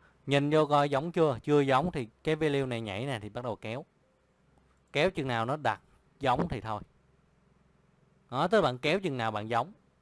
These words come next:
là bạn đúng. Đó, tức là bạn nắm vô này nè. Bạn chọn nè, nhấp chuột vô.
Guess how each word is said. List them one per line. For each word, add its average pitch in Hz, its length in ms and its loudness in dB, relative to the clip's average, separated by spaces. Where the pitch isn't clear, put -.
là 107 80 -10
bạn 95 160 -10
đúng. 101 160 -8
Đó, 165 140 2
tức 247 100 0
là 208 60 2
bạn 139 200 -2
nắm 165 220 -4
vô 165 180 0
này 151 120 -2
nè. 123 100 -6
Bạn 120 160 -6
chọn 110 240 2
nè, 113 160 -8
nhấp 160 200 -6
chuột 110 220 0
vô. 131 120 2